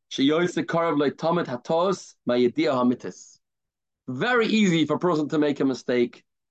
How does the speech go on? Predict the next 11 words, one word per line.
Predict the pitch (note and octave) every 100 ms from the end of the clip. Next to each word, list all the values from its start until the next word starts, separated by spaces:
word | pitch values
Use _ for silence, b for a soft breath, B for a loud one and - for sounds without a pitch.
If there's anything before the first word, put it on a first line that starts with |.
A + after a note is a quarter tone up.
| _
with | C#3+ C3
the | C3
world | C#3 E3 D#3
of | C3
Dimion, | A2 C#3 E3+ E3+ D#3+
and | D3+ D3+
this | D3 - _
is | C#3+ C3 A2+
Ma'aseh | C3 D3 D#3 - C#3
B'chol | C3 D3 D3+
Yom | D#3+ E3 D#3+